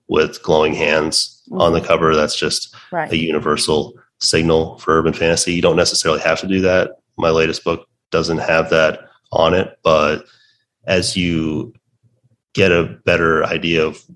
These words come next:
Speaker 1: what's possible in the genre, you can kind of play off those tropes and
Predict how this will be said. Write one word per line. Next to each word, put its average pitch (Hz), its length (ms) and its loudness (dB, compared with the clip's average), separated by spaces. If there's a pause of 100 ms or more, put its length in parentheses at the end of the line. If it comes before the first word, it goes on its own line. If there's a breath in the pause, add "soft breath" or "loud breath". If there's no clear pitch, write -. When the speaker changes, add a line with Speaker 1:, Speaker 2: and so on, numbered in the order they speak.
Speaker 1:
what's 85 320 0
possible 82 480 0
in 85 60 0
the 80 80 0
genre, 82 440 2
you 82 160 -6
can 78 160 -6
kind 80 240 -2
of 76 160 -8
play 82 240 2
off 82 240 2
those 85 220 0
tropes 85 520 -2
and 78 720 -4